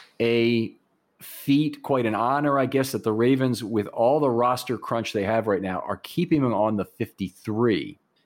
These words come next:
and not sending him back to the practice squad 'cause they can't fit him in the eight-man group to be activated for day, for game day.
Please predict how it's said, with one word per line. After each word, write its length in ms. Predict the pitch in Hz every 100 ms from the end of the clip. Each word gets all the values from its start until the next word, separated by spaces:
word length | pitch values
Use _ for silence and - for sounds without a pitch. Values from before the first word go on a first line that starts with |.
| _ -
and 140 | 104
not 200 | 110 110
sending 320 | - 113 110
him 100 | 104
back 220 | 95 101 -
to 60 |
the 60 | 107
practice 400 | - 107 101 92
squad 340 | - 85 - -
'cause 180 | 110 - - - _ -
they 120 | 135
can't 380 | 151 - 185 -
fit 260 | - 180 143
him 320 | 104 95 95 -
in 160 | 113
the 160 | 117 -
eight-man 760 | 127 135 131 120 117 113 113 110 _ _ _ _ 104
group 440 | 110 131 117 - _ _ _
to 100 | -
be 120 | 113
activated 580 | 110 113 113 107 110 98
for 120 | 101
day, 240 | 95 101 -
for 420 | - 101 95 90
game 260 | 107 107 92
day. 240 | 82